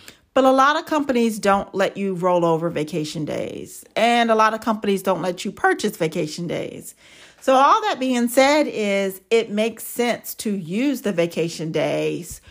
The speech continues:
when you can, and you should before they expire.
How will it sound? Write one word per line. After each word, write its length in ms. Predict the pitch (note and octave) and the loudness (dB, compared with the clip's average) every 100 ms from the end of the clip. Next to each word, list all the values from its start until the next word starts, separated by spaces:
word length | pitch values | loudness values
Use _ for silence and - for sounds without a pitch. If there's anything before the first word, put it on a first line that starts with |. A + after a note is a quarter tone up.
| _ - | _ -10
when 380 | G3 G#3+ B3+ B3 | -2 0 2 2
you 100 | A3+ | 0
can, 640 | A#3 C4 G3 D#3 - E3+ - | 0 0 0 -2 -4 -8 -6
and 260 | F#3+ F#3+ G3+ | -4 -2 -2
you 120 | G3+ | -4
should 640 | - D4 A3 D#3 D#3+ F3 - - _ | -2 2 4 2 0 -6 -12 -20 _
before 440 | G#3 - A3 G#3 | -12 0 4 4
they 180 | G3 F#3 | 4 2
expire. 800 | F3+ - - C4+ F#3 - - - | 2 -4 0 0 0 -4 -8 -14